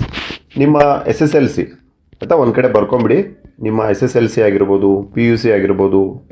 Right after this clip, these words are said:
especially ಡಿಗ್ರಿ, ಯಾಕಂದ್ರೆ ಇದು ಡಿಗ್ರಿ ಮೇಲೆನೇ ಇರೋದ್ರಿಂದ, ಆ, ಡಿಗ್ರಿ,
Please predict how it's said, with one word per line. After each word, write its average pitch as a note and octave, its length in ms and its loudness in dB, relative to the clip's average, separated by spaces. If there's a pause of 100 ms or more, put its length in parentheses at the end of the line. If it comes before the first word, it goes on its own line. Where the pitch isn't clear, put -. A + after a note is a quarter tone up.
especially A2 400 0
ಡಿಗ್ರಿ, G#2 320 0
ಯಾಕಂದ್ರೆ A2 380 2
ಇದು A2 120 2
ಡಿಗ್ರಿ G#2+ 260 0
ಮೇಲೆನೇ A2 320 0
ಇರೋದ್ರಿಂದ, G2 440 2 (800)
ಆ, G#2+ 60 0
ಡಿಗ್ರಿ, A#2 380 0